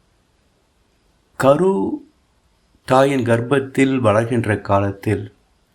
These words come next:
தாய் பெறுகின்ற அனுபவங்களை பொறுத்து குழந்தையின் பிறவி குணம் அமைகிறது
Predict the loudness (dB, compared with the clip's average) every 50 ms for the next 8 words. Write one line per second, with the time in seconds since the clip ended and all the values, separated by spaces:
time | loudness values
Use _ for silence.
0 | _ _ _ _ _ _ _ _ _ _ _ _ _ _ _ _ _ _ _ _
1 | _ _ _ _ _ _ _ _ 2 2 4 4 2 2 0 -4 -4 -2 -2 -2
2 | 0 0 -2 0 0 2 2 2 0 0 0 0 0 0 0 0 0 -2 -2 -2
3 | 0 0 0 0 -4 -6 -4 -2 -2 -2 -4 -6 -14 _ _ _ _ _ _ _
4 | _ _ _ _ _ _ _ _ _ _ _ _ _ _ -2 2 2 2 2 2
5 | 0 0 0 0 0 -2 -4 -4 -6 -8 -10 -14 _ _ _ 2 4 4 4 2
6 | 0 -2 -2 0 0 0 0 -2 -4 -4 -2 0 0 0 -2 -2 -2 -2 -4 -2
7 | -4 -4 -4 -4 -8 -12